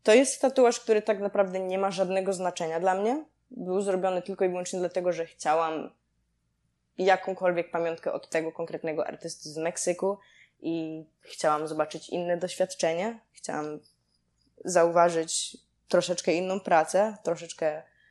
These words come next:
się nauczyć czegoś nowego. No i jest to na pewno całkowicie inne doświadczenie, niżeli po prostu, um, odbijanie wzoru na nogę i tatuowanie. To jest kompletnie inny proces, trwa dużo dłużej, ale jest na pewno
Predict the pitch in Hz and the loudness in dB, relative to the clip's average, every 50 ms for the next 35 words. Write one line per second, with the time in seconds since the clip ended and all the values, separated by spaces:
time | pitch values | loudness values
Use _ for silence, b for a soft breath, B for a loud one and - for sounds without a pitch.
0 | _ _ _ _ _ _ _ _ _ _ - - - 190 185 190 196 185 208 190 | _ _ _ _ _ _ _ _ _ _ -14 -10 -6 -2 2 2 4 4 2 0
1 | - 190 - - - 190 190 202 190 - 220 220 214 196 175 165 165 185 208 226 | -2 -4 -2 4 4 6 6 6 0 2 2 2 6 6 6 6 8 8 8 8
2 | 226 214 202 135 180 190 190 190 - 208 196 185 190 196 185 185 185 180 180 175 | 6 4 4 4 4 2 2 2 0 0 0 4 6 6 6 6 2 0 0 0
3 | - - 196 180 180 180 175 170 175 - - 165 151 170 170 165 160 165 - - | -2 2 2 2 4 2 0 -2 -2 -2 -2 -2 -2 0 -2 -2 -4 -4 -2 -2
4 | 165 165 - 175 165 160 160 160 165 165 165 156 156 160 156 - - 156 156 - | -2 -2 0 -2 -2 -2 -4 -6 0 0 0 0 0 -4 -8 -4 -4 -6 -4 -4
5 | - 165 151 147 - - 139 143 147 143 139 139 143 143 _ _ _ _ _ _ | -6 -4 0 0 0 0 -2 -4 -6 -6 -8 -10 -12 -16 _ _ _ _ _ _
6 | _ _ _ _ _ _ - 202 202 185 180 202 202 190 180 175 175 175 170 165 | _ _ _ _ _ _ 2 2 2 2 2 0 2 4 4 4 4 2 2 2
7 | 165 165 165 170 175 165 _ - - 175 160 190 180 170 190 170 170 175 175 175 | 0 0 -2 -4 -6 -10 _ -10 -10 -6 -4 -4 2 6 6 6 6 6 4 0
8 | 165 165 165 156 156 156 160 156 151 156 - - - 156 151 151 139 - - _ | 0 0 0 0 0 0 0 -2 -2 -2 -4 -6 -8 -8 -8 -8 -10 -10 -12 _
9 | _ _ _ _ _ _ - 175 170 - 175 165 165 156 151 139 131 123 120 117 | _ _ _ _ _ _ -8 -8 -6 -4 0 0 0 0 0 -4 -4 -10 -12 -14
10 | 165 _ _ _ _ _ _ _ - 185 175 170 - - - - - 202 196 190 | -18 _ _ _ _ _ _ _ 0 0 0 0 0 -8 -12 -8 -6 -6 -2 2
11 | 202 185 185 202 185 170 180 180 175 175 - 175 170 165 - 180 170 165 - - | 2 2 4 2 -2 -2 0 -2 -4 -4 -2 -2 -2 -2 -2 -6 -8 -8 -10 -12
12 | - - - 165 165 156 175 185 180 180 180 180 196 196 196 175 170 165 160 165 | -16 -10 -6 -6 -4 -2 -4 -2 -2 -2 -2 -2 -2 -4 -4 -4 -4 -2 -2 -2
13 | 165 165 b b b b b b b b b b b - 165 170 170 165 165 160 | -2 -4 b b b b b b b b b b b -2 0 2 2 2 2 2
14 | - 165 156 170 165 156 160 156 151 151 151 | 0 -2 2 2 2 2 2 0 0 -2 -2